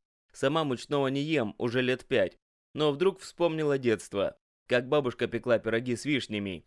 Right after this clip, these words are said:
а я маленькая считала минуты, когда их можно будет уже достать из печи. А затем лакомиться, и свежий чай, и бабушкины причитания, что не надо пить чай, с молоком гораздо вкуснее. А я никогда пить молока не могла.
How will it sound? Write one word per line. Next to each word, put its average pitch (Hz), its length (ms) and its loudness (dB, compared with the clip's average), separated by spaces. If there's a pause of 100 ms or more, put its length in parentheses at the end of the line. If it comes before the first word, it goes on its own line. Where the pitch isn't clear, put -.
а 117 140 4
я 139 180 2
маленькая 139 480 0
считала 127 420 0
минуты, 143 380 -2
когда 107 340 0
их 113 120 0
можно 123 320 -2
будет 120 260 -4
уже 117 180 0
достать 113 440 0
из 110 100 -2
печи. 117 500 -4 (400)
А 113 120 0
затем 135 360 2
лакомиться, 107 680 0 (240)
и 123 140 0
свежий 147 400 -2
чай, 95 400 -2 (240)
и 139 120 0
бабушкины 127 580 0
причитания, 135 680 -2
что 143 200 -2
не 160 100 -2
надо 117 320 0
пить 107 240 -6
чай, 101 420 0 (220)
с - 100 -18
молоком 143 520 0
гораздо 117 380 2
вкуснее. 123 680 -4 (420)
А 113 160 2
я 143 140 0
никогда 147 500 0
пить - 220 -4
молока 120 400 2
не 113 60 -2
могла. 113 500 2